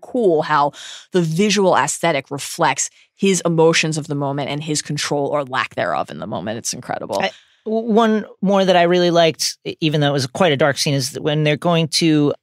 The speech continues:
Speaker 2: execute Tina and Newt, they bring them to a room that's kind of like a huge pensive
Speaker 1: Yeah.
Speaker 2: almost, and they throw her memories into there. They take out a memory that would be, uh, quite soothing to her. It's her mother telling her, like,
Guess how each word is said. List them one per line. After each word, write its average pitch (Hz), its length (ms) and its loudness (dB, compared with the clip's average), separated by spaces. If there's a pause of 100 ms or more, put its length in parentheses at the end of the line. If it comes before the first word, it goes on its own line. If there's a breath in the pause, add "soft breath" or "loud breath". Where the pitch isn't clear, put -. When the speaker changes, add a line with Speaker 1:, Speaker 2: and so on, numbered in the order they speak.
(100)
Speaker 2:
execute 165 720 0 (440)
Tina 196 340 2
and 156 200 0
Newt, 208 360 2 (640 soft breath)
they 196 120 4
bring 240 240 4
them 247 140 4
to 226 160 2
a 196 80 4
room 240 480 2
that's 202 180 2
kind 254 220 0
of 233 80 0
like 208 100 -2
a - 40 -4
huge 220 440 -2
pensive - 720 -2
Speaker 1:
Yeah. 120 160 -16
Speaker 2:
almost, 127 460 0
and 151 120 2
they 151 60 2
throw 208 400 0
her 180 120 2
memories 170 460 2
into 147 260 0
there. 139 260 4 (420 loud breath)
They 156 120 4
take 196 220 2
out 175 120 6
a 160 40 4
memory 165 420 4
that 156 180 2
would 147 120 -2
be, 151 320 2
uh, 139 120 2
quite - 280 0
soothing 170 440 2
to - 80 -4
her. 107 240 -6
It's - 140 -4
her 135 100 -2
mother 143 400 4
telling 131 360 0
her, 123 300 -2
like, 156 120 -10